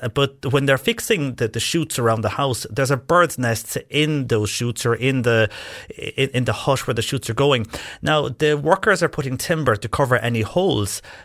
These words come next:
uh, so that these listeners think that they've covered the nests, and now they can't hear the birds, uh, anymore, but they can hear squalling, and the mother bird now is trying to get at her baby birds to feed them, but obviously the birds are behind the timber.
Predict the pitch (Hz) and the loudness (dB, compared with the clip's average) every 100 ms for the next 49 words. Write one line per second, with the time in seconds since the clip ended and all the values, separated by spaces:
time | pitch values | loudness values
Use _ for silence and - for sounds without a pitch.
0 | - 110 - 147 147 143 - - 165 202 | -14 -10 -2 0 0 -2 -10 -4 0 2
1 | 170 - 113 - 113 104 107 107 - 147 | 2 0 -2 -2 -2 0 0 0 0 0
2 | 131 107 110 139 135 - - - 120 120 | 0 0 0 2 0 -2 -6 -2 0 2
3 | 139 123 123 113 - 147 139 - 135 113 | 2 2 -2 -2 0 0 0 0 0 0
4 | 107 135 135 113 - - - - - - | 2 4 4 4 -4 -8 -12 -20 -18 -8
5 | 101 - 117 110 120 139 113 110 113 117 | -6 -2 0 2 4 4 2 -2 -4 -2
6 | 117 131 113 - 139 165 170 110 98 - | 0 0 0 0 4 6 6 2 -2 -10
7 | - 120 117 127 147 147 117 117 113 135 | -8 -2 0 4 4 2 2 2 4 2
8 | 110 101 - 139 123 107 156 143 - 117 | 0 -2 -2 -2 -2 -2 2 2 2 -2
9 | 113 104 135 127 113 107 101 - - 180 | 0 2 2 2 0 0 -2 -4 -2 -2
10 | 123 104 110 113 127 - 117 120 113 117 | 0 0 2 2 0 -2 -2 2 2 2
11 | 117 113 117 101 - 175 135 | -2 -2 -4 -4 -2 2 2